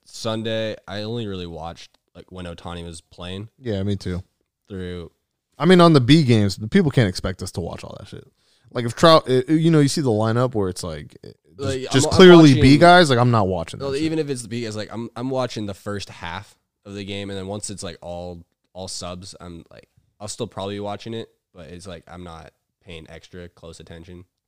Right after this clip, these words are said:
Speaker 2: Yeah, no, for sure. Um,
Speaker 1: Like that Sunday game against San Diego where Ohtani threw four strong,
Speaker 2: see,
Speaker 1: five
Speaker 2: that was
Speaker 1: Ks.
Speaker 2: cool 'cause it was Ohtani Tatis. Like, that, that game I did watch a little bit of, but I think it was, like,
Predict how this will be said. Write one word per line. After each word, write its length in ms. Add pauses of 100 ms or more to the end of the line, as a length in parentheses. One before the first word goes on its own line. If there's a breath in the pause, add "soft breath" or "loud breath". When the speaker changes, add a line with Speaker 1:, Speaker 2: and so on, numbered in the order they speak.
(440)
Speaker 2:
Yeah, 340
no, 260
for 180
sure. 460
Um, 560
Speaker 1:
Like 140
that 160
Sunday 340
game 200
against 200
San 180
Diego 300
where 160
Ohtani 360 (420)
threw 120
four 280
strong, 520 (360)
Speaker 2:
see, 200
Speaker 1:
five 60
Speaker 2:
that 140
was 220
Speaker 1:
Ks. 60
Speaker 2:
cool 140
'cause 160
it 60
was 120
Ohtani 460
Tatis. 560
Like, 120
that, 320
that 180
game 360
I 120
did 200
watch 280
a 20
little 140
bit 120
of, 200
but 100
I 80
think 280
it 40
was, 200
like, 360